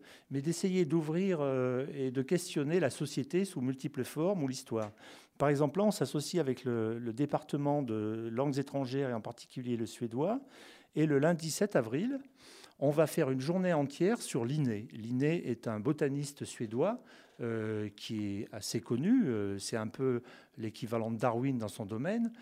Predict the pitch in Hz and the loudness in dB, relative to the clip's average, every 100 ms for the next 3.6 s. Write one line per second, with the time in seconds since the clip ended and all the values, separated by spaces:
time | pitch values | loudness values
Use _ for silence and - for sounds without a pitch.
0 | - - 123 143 175 226 175 - 156 156 | -20 -12 -6 0 2 2 0 -2 -2 0
1 | 233 - 143 127 - 180 170 180 180 220 | -2 2 2 2 4 4 6 2 2 2
2 | 151 - 151 - - 160 139 - 180 175 | 2 2 0 -2 -6 0 0 2 -2 2
3 | 120 - 139 208 247 | 0 2 4 4 2